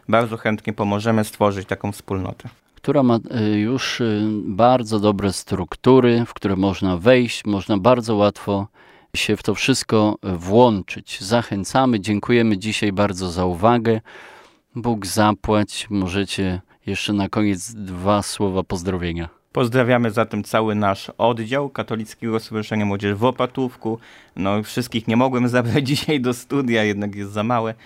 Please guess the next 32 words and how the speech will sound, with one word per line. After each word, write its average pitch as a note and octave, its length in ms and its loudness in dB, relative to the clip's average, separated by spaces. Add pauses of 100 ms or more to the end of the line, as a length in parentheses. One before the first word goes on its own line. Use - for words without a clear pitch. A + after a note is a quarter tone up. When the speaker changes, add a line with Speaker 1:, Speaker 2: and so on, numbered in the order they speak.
(320)
Speaker 1:
e, E2 240 -4
ale G#2+ 160 -2
serdecznie A2 480 -8
pozdrawiamy, A2 640 -4
którzy G2+ 320 -12
będą G2 220 -6
nas F#2+ 220 -6
słuchać, C#3+ 460 -4
którzy G2+ 240 -14
też G2 220 -14
tutaj - 260 -12
na G2 120 -2
live'ie A#2+ 360 -2
nas A2 220 -8
oglądają, G#2 640 -4 (420)
e, F#2+ 400 -2 (120)
więc, G2 440 -6
e, - 40 -6 (520)
cieszymy A#2 380 0
się, A2 160 -6
że G#2+ 140 2
jesteście. A2 840 -2
Speaker 2:
Ksiądz F#2 300 0
Grzegorz A2+ 360 2
live'a F2+ 380 2
prowadzi. E2 420 0
Speaker 1:
I B2+ 40 6
miejmy B2+ 320 4
nadzieję, A2 320 -2
że A2+ 80 -8
następnym G#2+ 500 -4
razem G2+ 480 -4